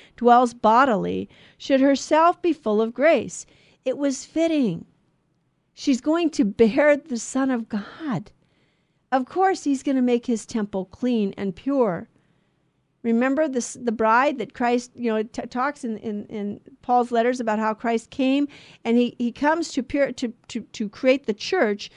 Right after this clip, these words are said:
to present to himself a bride who is pure and spotless, without stain or wrinkle or anything of that sort. Well, how much more the mother who would bear him in her womb?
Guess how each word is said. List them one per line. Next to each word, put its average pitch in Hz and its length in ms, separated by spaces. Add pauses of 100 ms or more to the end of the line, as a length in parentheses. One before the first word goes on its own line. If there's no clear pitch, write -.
(300)
to 262 120
present 285 460
to 339 80
himself 269 400
a 240 60
bride 226 420
who 240 140
is 220 140
pure 330 460
and 233 200
spotless, 254 640
without 240 280
stain 285 460
or 247 100
wrinkle 240 400
or 202 140
anything 302 400
of 254 100
that 240 220
sort. - 580 (680)
Well, 240 100
how 294 180
much 320 320
more 240 600
the 208 120
mother 220 420
who 202 120
would 202 240
bear 233 260
him 175 280
in 180 160
her 185 160
womb? 240 400